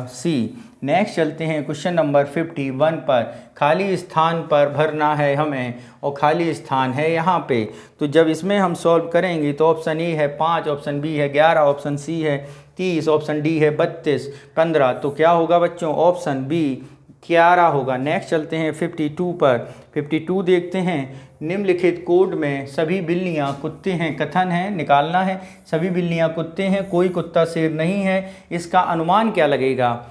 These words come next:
पहला अनुमान है कोई शेर बिल्ली नहीं है, सभी बिल्लियाँ कुत्ते हैं, कोई कुत्ता शेर नहीं है, यानी बिल्लियाँ कुत्ते हैं, कुत्ते शेर नहीं हैं। तो कोई भी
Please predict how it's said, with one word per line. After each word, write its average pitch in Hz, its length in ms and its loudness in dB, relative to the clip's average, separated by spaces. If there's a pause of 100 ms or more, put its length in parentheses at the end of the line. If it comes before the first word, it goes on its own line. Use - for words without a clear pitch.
(360)
पहला 196 300 4
अनुमान 185 360 0
है 185 200 -2 (360)
कोई 214 320 2
शेर 196 400 -2
बिल्ली 185 440 0
नहीं 135 240 -2
है, 120 360 -4 (180)
सभी 175 300 0
बिल्लियाँ 175 520 0
कुत्ते 175 360 0
हैं, 117 380 -4 (100)
कोई 165 420 2 (300)
कुत्ता 156 440 0 (100)
शेर 214 360 4
नहीं 135 320 -4
है, 120 240 -4 (340)
यानी 180 300 -2
बिल्लियाँ 160 420 0
कुत्ते 175 360 -2
हैं, 196 260 0
कुत्ते 170 340 -2
शेर 170 300 0
नहीं 165 300 0
हैं। 180 200 -4 (300)
तो 151 400 0
कोई 202 300 6
भी 151 340 -2